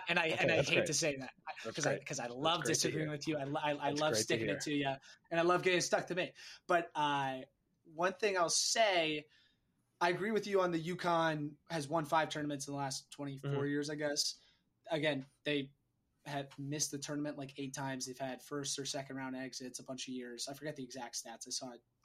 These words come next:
Speaker 1: today or
Speaker 2: Right.
Speaker 1: yesterday. Uh, one small tweak to your blue blood group, though.
Speaker 2: Okay.
Speaker 1: And it, it kind of fits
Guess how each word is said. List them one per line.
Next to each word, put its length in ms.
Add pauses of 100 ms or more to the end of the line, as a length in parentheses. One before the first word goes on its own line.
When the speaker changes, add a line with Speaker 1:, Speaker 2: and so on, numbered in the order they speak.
(120)
Speaker 1:
today 300
or 80
Speaker 2:
Right. 80
Speaker 1:
yesterday. 300 (440)
Uh, 300 (760)
one 320 (280)
small 360
tweak 340
to 100
your 160
blue 440
blood 640 (180)
group, 400
though. 60 (1080)
Speaker 2:
Okay. 220 (400)
Speaker 1:
And 160
it, 240
it 140
kind 180
of 80
fits 560